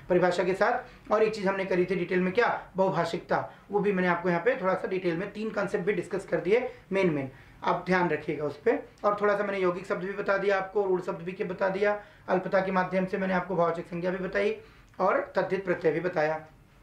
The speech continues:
आगे बढ़ते हैं। अब इसका option देखिए, भारी भरकम, पशु पक्षी, माता पिता, दिन रात।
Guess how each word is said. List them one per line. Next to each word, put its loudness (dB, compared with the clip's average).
आगे 2
बढ़ते 0
हैं। -2
अब 2
इसका 2
option 0
देखिए, 2
भारी 2
भरकम, 0
पशु -2
पक्षी, -4
माता 0
पिता, -2
दिन 0
रात। -4